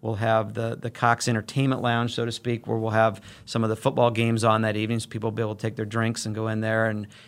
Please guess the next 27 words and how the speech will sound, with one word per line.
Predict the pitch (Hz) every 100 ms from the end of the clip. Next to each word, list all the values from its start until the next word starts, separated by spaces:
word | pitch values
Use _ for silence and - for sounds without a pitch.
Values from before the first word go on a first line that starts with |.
| -
and | 110
watch | 110 113 -
their | 117
favorite, | - 117 110 113 -
uh, | 117 110
sports | 107 131 131 127
activities. | 117 - 110 110 123 120 - - -
Lots | 110 127 -
of |
food, | - 139 123
obviously, | 113 113 110 113 120
so, | 123 113 113
uh, | 113 113 110 117
it's | 120
gonna | - 131
be | 127
a, | 117
it's | 120
gonna | - 151
be | 139
a |
great | 120 131 123
time. | 120 98 92 -
I'm | 101
hoping | 117 127 123
Mother | 123 120
Nature | 117 120 117 120 107